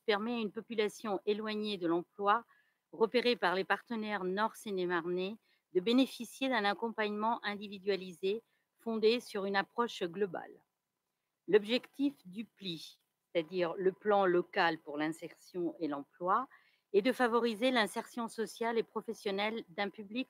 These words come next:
confronté à des difficultés de nature à compromettre fortement les possibilités d'un retour à l'emploi. À l'A I P,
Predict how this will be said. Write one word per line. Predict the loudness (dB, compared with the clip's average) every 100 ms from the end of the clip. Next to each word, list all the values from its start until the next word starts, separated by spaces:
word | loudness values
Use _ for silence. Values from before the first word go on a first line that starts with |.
| -8
confronté | -6 -6 -6 -10 -12 -6 -2 -2 -4 _ _ _ 0
à |
des | 0 0
difficultés | -4 -6 -8 -10 -4 -4
de | -2 0
nature | 0 -2 -10 -6 -4 -6 -4
à | -6
compromettre | -4 -6 -4 -6 -4 -6 -6 -8
fortement | -6 -10 _ -6 -4 -2
les | -4
possibilités | -4 -10 -12 -16 -6 -4
d'un | -2
retour | -2 -4 -6 -4
à | -2
l'emploi. | -4 -6 -20 _ _ _ _ _ _ _ _ _ _ 0
À |
l'A | 2 2
I | 0 -2
P, | 0 0